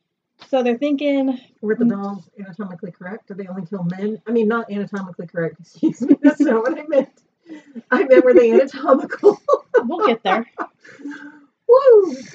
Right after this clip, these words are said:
Speaker 1: We'll get there. So
Speaker 2: No
Speaker 1: they're,
Speaker 2: more margarita
Speaker 1: so
Speaker 2: while
Speaker 1: they're
Speaker 2: we're recording.
Speaker 1: thinking that the coffins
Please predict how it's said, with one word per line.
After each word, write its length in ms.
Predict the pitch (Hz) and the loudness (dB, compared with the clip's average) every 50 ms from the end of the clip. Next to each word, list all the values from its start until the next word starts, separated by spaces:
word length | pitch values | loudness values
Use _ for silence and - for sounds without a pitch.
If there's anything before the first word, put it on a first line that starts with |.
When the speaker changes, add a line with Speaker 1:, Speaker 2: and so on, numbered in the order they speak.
| - _ - | -20 _ -12
Speaker 1:
We'll 160 | 254 262 254 | -10 -8 -6
get 180 | 226 220 190 170 | -6 -8 -8 -8
there. 220 | 208 214 220 233 | -8 -8 -8 -10
So 180 | 233 _ - 240 | -8 _ -6 -2
Speaker 2:
No 60 | 220 | 0
Speaker 1:
they're, 100 | 220 233 | 0 0
Speaker 2:
more 160 | 226 214 208 | 0 0 -2
margarita 360 | 196 202 196 175 185 180 175 156 | -2 -4 -6 -8 -10 -12 -6 -2
Speaker 1:
so 80 | 262 | -2
Speaker 2:
while 80 | - 240 | 0 0
Speaker 1:
they're 140 | 247 240 240 | 0 0 -2
Speaker 2:
we're 60 | 226 | -2
recording. 280 | - - - - - | -4 -4 -2 -2 -2
Speaker 1:
thinking 480 | - - 277 269 262 262 262 254 262 - - 226 | -2 -2 -2 -2 -2 -2 -4 -6 -8 -10 -12 -8
that 320 | 226 233 233 226 - - | -4 -2 -2 -2 -2 -4
the 80 | 214 233 | -6 -8
coffins 840 | - - 247 254 262 - 277 269 277 277 285 285 285 - _ _ | -6 -4 -4 -4 -4 -4 -4 -4 -2 -2 -4 -6 -8 -12 _ _